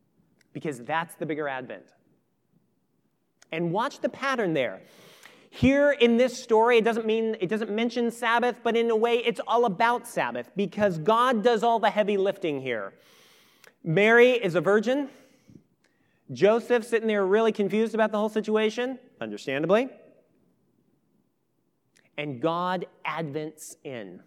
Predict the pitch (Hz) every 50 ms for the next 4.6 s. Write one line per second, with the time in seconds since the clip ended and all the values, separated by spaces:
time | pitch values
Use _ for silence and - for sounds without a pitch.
0 | _ _ _ _ _ _ _ _ _ _ _ _ - 147 135 175 175 175 160 127
1 | 147 165 190 208 214 - - - - 202 185 180 175 160 170 165 160 156 156 151
2 | 139 127 120 120 120 120 120 - - 175 160 160 160 165 170 180 196 214 220 220
3 | 220 220 220 220 220 220 _ _ - - 160 151 - 151 147 151 185 190 202 208
4 | 202 196 180 165 185 180 165 143 127 117 113 110